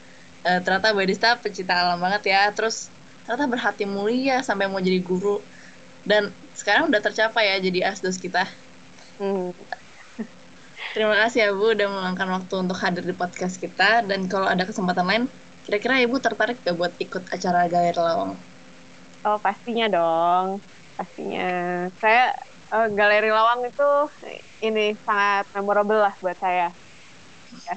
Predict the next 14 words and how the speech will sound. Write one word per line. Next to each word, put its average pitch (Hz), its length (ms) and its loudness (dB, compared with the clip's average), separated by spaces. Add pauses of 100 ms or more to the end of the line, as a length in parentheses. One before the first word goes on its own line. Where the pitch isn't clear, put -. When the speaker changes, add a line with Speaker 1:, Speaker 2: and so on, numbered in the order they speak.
(140)
Speaker 2:
jadi, 175 180 -8 (380)
jadi 185 140 -6 (240)
nggak 180 220 -2
mungkin, 185 260 -4 (640)
nggak 180 220 -2
mungkin 185 280 -4 (460)
lepas 220 240 0 (140)
begitu 208 240 0 (100)
aja 196 140 0 (100)
lah. 170 100 -8 (240)
<laughs> 320 520 -4 (760)
Anyway, 262 320 4
thank 277 280 2
you 311 60 2